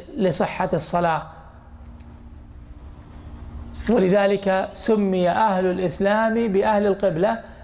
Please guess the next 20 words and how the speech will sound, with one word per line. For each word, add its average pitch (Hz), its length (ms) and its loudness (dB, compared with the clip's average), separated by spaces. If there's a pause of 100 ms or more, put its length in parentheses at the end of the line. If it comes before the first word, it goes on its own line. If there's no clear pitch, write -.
(140)
لاجتماعهم 208 920 2
على 202 360 2 (100)
هذه 185 260 2
القبلة 185 340 0
في 175 140 0
صلواتهم. 156 680 -2 (1300)
والأصل 202 520 2
فيها 196 500 2 (320)
ما 196 140 4
ذكر 202 280 2
المصنف 180 420 0
رحمه 165 340 0
الله، 175 200 2
الدليل 185 500 2 (360)
قوله 185 520 2
جل 185 260 2
وعلا: 170 360 2
"ومن 185 220 0
حيث 180 280 -2
خرجت 196 560 0